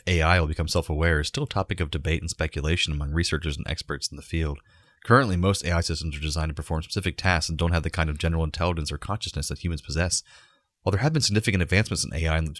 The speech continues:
machine learning in recent years, creating a self-aware A I system that can think like, and reason like a human is a complex and challenging task that may require significant breakthroughs in both hardware and software.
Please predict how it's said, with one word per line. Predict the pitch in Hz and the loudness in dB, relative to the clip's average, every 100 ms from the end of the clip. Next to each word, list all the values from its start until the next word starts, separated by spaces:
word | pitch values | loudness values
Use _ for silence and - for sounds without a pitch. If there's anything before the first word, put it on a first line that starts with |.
| 85 | -6
machine | 85 - 101 | 0 2 4
learning | 90 98 | 4 2
in | 82 | 2
recent | 82 - - | 0 -2 0
years, | 98 90 - - - - | 2 2 0 -8 -20 -8
creating | - 208 202 | 0 2 4
a | |
self-aware | - 147 139 120 110 | 4 4 6 6 6
A | 95 | 6
I | 101 | 4
system | - 85 | 2 0
that | 80 | 0
can | 82 | 0
think | - 113 | 0 0
like, | 98 - 82 | -2 -4 -2
and | 80 | 2
reason | 98 98 | 2 4
like | 85 80 | 0 -2
a | |
human | - 110 80 | -2 0 0
is | 71 | 0
a | 78 | -4
complex | - 170 - 139 - | -6 -4 -2 -2 -2
and | |
challenging | - 92 92 71 | 0 0 0 -2
task | 85 82 - | 0 0 0
that | - | -2
may | |
require | 85 - 76 | -2 0 0
significant | 73 78 117 76 | 0 -4 -4 -2
breakthroughs | 80 82 78 76 | -2 -2 -4 -6
in | 71 | -4
both | 71 - | -4 0
hardware | 101 110 90 | 0 2 0
and | 87 | 0
software. | - 78 - 76 | -2 -4 -4 -8